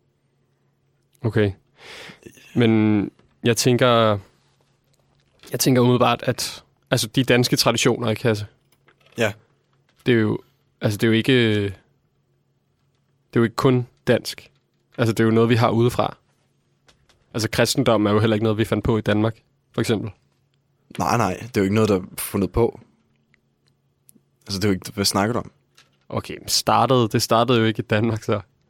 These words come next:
Speaker 2: Hvad mener du med startede? Det startede med Adam og Eva. Ikke?
Speaker 1: Jo, hvor var det hen? Var det i Danmark?
Speaker 2: Paradis have.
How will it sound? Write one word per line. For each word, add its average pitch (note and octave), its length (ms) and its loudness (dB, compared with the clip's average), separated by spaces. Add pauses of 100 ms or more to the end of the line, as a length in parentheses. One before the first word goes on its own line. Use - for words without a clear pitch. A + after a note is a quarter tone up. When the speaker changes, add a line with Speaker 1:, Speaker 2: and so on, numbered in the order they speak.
(580)
Speaker 2:
Hvad A2 100 -2
mener C3 180 0
du A#2 60 2
med G2+ 100 -2
startede? G2 560 0
Det G#2+ 120 -4
startede G#2 420 2
med G#2+ 140 -2
Adam G#2+ 280 0
og G#2+ 100 -2
Eva. A2 240 -2 (2750)
Ikke? B2+ 160 -2 (240)
Speaker 1:
Jo, A2 200 2 (160)
hvor B2 160 2
var A#2 100 2
det A#2 160 0
hen? A2+ 200 -4 (680)
Var - 40 -6
det A#2+ 80 0
i A#2+ 40 0
Danmark? A#2 200 4
Speaker 2:
Paradis B2 640 0
have. A2+ 400 -2